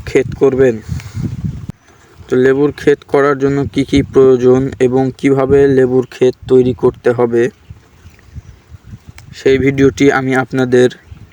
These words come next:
দিয়ে দেব। মূলত এই জমি শুকিয়ে গেছে, এই জমিতে সেচ এবং সার ব্যবহার করতে হবে, তাহলে লেবু,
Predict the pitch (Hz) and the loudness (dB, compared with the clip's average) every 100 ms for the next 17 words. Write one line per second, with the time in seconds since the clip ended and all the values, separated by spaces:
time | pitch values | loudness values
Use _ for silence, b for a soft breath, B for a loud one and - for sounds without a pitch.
0 | - 170 160 139 135 135 127 107 - - | -18 -8 0 2 4 2 0 -2 -6 -4
1 | - - - - - - - - - B | 0 0 -2 -8 -12 -10 -12 -14 -20 B
2 | B B B - 131 139 139 151 147 143 | B B B -8 -2 0 2 4 2 4
3 | 143 135 135 139 135 131 151 170 - - | 2 2 0 0 0 -2 -2 -8 -20 -16
4 | - - - 139 - 143 139 135 - 127 | -16 -12 -8 -2 4 4 4 2 0 -2
5 | 107 _ _ _ - _ _ _ _ _ | -2 _ _ _ -20 _ _ _ _ _
6 | - - 143 135 139 139 131 - 131 - | -8 0 0 0 -2 -2 -4 0 0 0
7 | - 139 143 - - 135 123 131 135 139 | -4 -2 -2 -6 -6 -2 0 0 -2 -6
8 | - 131 131 131 131 131 127 135 127 - | -2 -2 0 0 0 0 0 -2 -2 0
9 | 131 131 131 110 - - 127 127 127 139 | 0 2 2 0 -4 -6 -2 0 2 0
10 | b b b b b 127 131 135 | b b b b b 0 2 2